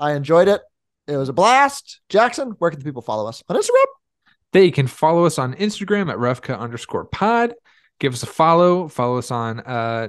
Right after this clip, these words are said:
Speaker 2: you know, your Apple Podcasts and your Spotify podcasts and stuff, so we show up in your feed whenever a new week,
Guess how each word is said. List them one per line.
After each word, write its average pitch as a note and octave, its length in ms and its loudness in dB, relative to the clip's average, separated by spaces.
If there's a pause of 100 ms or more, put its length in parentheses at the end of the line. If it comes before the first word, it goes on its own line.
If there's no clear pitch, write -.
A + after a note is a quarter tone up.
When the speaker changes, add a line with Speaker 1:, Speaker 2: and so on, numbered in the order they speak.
Speaker 2:
you B2+ 120 -14
know, A2 120 -6
your A2 180 -4
Apple A#2+ 240 -4
Podcasts E3+ 640 -2
and B2 80 -14
your G#2 80 -16
Spotify B2 640 -4
podcasts A2+ 540 -8
and B2 100 -12 (340)
stuff, C#3+ 240 -2
so - 120 -12
we A#2 60 -6
show A#2 200 -6
up G#2 120 -10
in A2+ 60 -10
your G#2+ 100 -14
feed B3 460 -4 (120)
whenever A#2+ 320 -4
a A#2 120 -4
new B2 220 -4
week, B2+ 360 -4